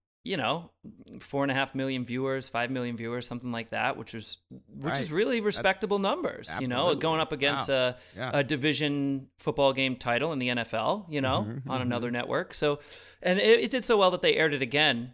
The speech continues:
Speaker 1: just a couple of months later, which
Speaker 2: Right.
Speaker 1: is always a good sign,
Speaker 2: That is a good
Speaker 1: <laughs> you
Speaker 2: sign.
Speaker 1: know?
Speaker 2: Yeah.
Speaker 1: But at the same time, it is difficult for me to watch because there are just so,
Speaker 2: <laughs>
Speaker 1: but I, I,
Speaker 2: Yeah.
Speaker 1: I find that in general, but for me, it's
Speaker 2: Sure.
Speaker 1: even more so.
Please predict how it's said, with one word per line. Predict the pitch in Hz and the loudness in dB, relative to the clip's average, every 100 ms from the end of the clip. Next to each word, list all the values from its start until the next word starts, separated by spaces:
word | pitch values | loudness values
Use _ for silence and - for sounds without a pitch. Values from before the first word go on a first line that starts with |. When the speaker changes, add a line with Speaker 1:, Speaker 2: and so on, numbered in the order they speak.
| - | -10
Speaker 1:
just | 135 | -8
a | 135 | -4
couple | 143 135 | -4 -2
of | 135 | -2
months | 127 120 | -2 -2
later, | 127 151 98 - | -2 -2 -6 -8
which | 123 - | -8 -4
Speaker 2:
Right. | |
Speaker 1:
is | 120 - - - | -4 -4 -6 2
always | 156 170 143 | 4 4 2
a | |
good | 131 117 | -2 -2
sign, | 120 113 139 | -2 -2 -2
Speaker 2:
That | 123 120 | -4 -6
is | 123 113 | -8 -8
a | |
good | 101 | -10
Speaker 1:
<laughs> | 101 | -2
you | |
Speaker 2:
sign. | 139 | 2
Speaker 1:
know? | 135 147 - | 2 0 -4
Speaker 2:
Yeah. | 113 | -2
Speaker 1:
But | - | 2
at | 202 | 2
the | 190 | 2
same | - 208 220 | 2 4 2
time, | 214 156 143 131 135 | 2 2 4 0 -2
it | - 165 | 0 4
is | 175 147 - | 4 2 -2
difficult | - 113 156 139 135 127 | -4 -2 -2 0 -2 -2
for | - 127 | -2 -2
me | 127 | 0
to | 117 | -2
watch | 110 110 - - | -4 -4 -6 -8
because | 131 131 117 110 | -6 -4 -4 -2
there | 123 | 0
are | 120 | 0
just | 127 - - | -2 -4 0
so, | 170 165 | 2 2
Speaker 2:
<laughs> | |
Speaker 1:
but | 185 | 0
I, | - 202 - _ | 2 2 0 _
I, | 220 | -2
Speaker 2:
Yeah. | - | 0
Speaker 1:
I | 254 | 2
find | 277 285 269 | 2 2 2
that | 214 190 | 2 2
in | 156 | 0
general, | 135 147 151 | 0 0 0
but | 135 139 - | 0 -2 -2
for | |
me, | 165 190 | -6 -2
it's | 180 | -2
Speaker 2:
Sure. | 165 | -2
Speaker 1:
even | 143 131 | -2 -2
more | 131 139 | 2 2
so. | 127 - 113 107 107 | 2 0 -2 -2 -6